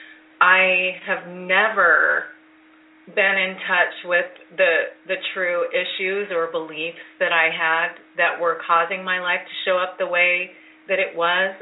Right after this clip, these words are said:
until, you know, this last year and a half, or year even, um, and even less than a year, actually.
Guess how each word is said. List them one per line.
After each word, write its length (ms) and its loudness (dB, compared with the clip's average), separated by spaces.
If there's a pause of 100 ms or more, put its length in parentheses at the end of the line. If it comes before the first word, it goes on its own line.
until, 680 -2 (480)
you 100 -8
know, 180 0
this 220 2
last 540 2
year 240 -2
and 80 -2
a 20 -8
half, 440 -2 (800)
or 60 -4
year 520 0 (300)
even, 380 -6 (540)
um, 260 -2
and 100 -8 (100)
even 260 -4
less 240 2
than 100 -10
a 80 -6
year, 180 0
actually. 540 -4